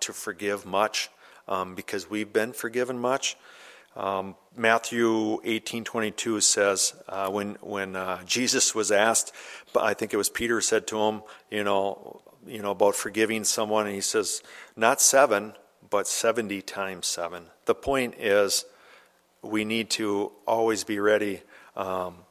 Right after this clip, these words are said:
to be forgiving, um, to one another, because, you know, we've been forgiven, you know, very much. And we continue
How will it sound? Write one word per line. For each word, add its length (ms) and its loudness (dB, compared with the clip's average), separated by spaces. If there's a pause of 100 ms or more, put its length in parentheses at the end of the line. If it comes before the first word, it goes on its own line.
(400)
to 80 -6
be 140 0
forgiving, 680 2 (520)
um, 480 -6 (1500)
to 100 0
one 180 0
another, 440 -2 (320)
because, 440 -4
you 120 -6
know, 100 -4
we've 220 0
been 140 2
forgiven, 580 0 (600)
you 120 -8
know, 200 0
very 380 4
much. 380 -4 (500)
And 320 -2
we 100 2
continue 640 0